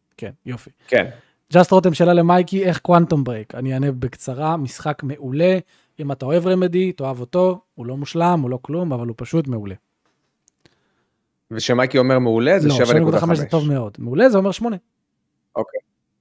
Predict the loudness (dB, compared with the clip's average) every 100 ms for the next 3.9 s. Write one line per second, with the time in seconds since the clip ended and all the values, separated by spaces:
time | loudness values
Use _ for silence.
0 | _ _ _ _ -12 -12 -12 _ 0 2
1 | 2 2 2 0 0 2 2 0 -2 -2
2 | -2 0 -2 -2 -2 -4 -4 -12 -18 _
3 | -12 -10 -10 -10 -12 -14 -16 -18